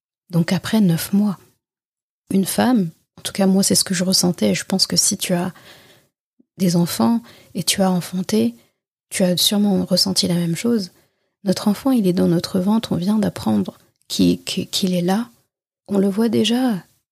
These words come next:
à l'université, on le voit déjà se marier, on le voit déjà, on voit déjà son avenir. Notre amour va jusque-là en fait. Et on a plusieurs mois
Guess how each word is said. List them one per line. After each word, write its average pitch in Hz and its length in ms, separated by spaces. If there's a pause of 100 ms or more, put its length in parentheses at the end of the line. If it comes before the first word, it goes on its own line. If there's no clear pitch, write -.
(140)
à 185 80
l'université, 208 800 (200)
on 196 80
le 190 80
voit 190 180
déjà 202 260
se - 140
marier, 220 480
on 196 60
le 180 100
voit 190 180
déjà, 214 380 (480)
on 233 100
voit 233 140
déjà 247 220
son 247 220
avenir. 233 440 (400)
Notre 220 320
amour 247 280
va 196 220 (200)
jusque-là 214 640
en 185 60
fait. - 360 (640)
Et 202 140
on 208 160
a 240 180 (180)
plusieurs 214 720
mois 175 320